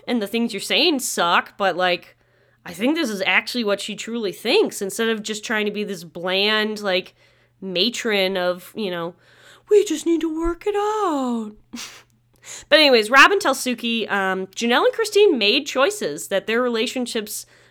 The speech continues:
uh, that made the relationships like how they are, and essentially, uh, made <laughs> Robin and Cody's relationship better as a result. And Robin says that they pretty much handed him to her, basically, saying, you know,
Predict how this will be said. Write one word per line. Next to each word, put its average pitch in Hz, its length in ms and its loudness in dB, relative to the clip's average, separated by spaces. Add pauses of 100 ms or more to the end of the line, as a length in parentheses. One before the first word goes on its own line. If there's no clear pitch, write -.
(100)
uh, 202 180 4
that 208 140 0
made 240 220 8
the 254 80 4
relationships 202 720 -2
like 180 220 -4
how 190 120 0
they 175 160 -2
are, 180 300 -2
and 226 140 -4
essentially, 240 720 -2 (380)
uh, 202 320 6
made 196 440 4
<laughs> - 20 -12
Robin 311 400 2
and 311 120 -4
Cody's 269 400 2
relationship 247 720 -2
better 233 240 2
as 240 140 2
a 269 80 0
result. 208 520 -6 (460)
And 214 500 2
Robin 262 340 4
says 220 420 -2
that 190 320 2
they 339 100 0
pretty 440 240 -2
much 370 180 0
handed 233 520 -2
him 156 220 -8
to 175 180 -10
her, 170 160 -6
basically, 147 460 -10
saying, 214 340 -4
you 220 80 -6
know, 190 160 -2